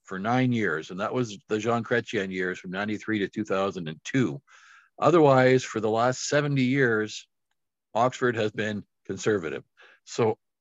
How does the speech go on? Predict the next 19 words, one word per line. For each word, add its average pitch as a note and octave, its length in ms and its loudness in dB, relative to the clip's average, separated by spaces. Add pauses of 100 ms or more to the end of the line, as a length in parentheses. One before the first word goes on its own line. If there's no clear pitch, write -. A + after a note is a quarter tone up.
(100)
I E3+ 160 4
feel D#3 220 2
really C3 240 4
confident B2 480 -2
in G#2+ 80 -10
saying A#2+ 340 -2
that G2 160 -6 (240)
Arpan A2 540 0
Khanna A2 380 -4
is F2+ 100 -8
going A#2 260 -2
to G2+ 60 -6
be A2+ 120 -2
the G#2+ 120 -4
next A2 280 -4
M G2+ 180 -4
P F#2 160 -6
for E2 200 -4
Oxford. - 420 -8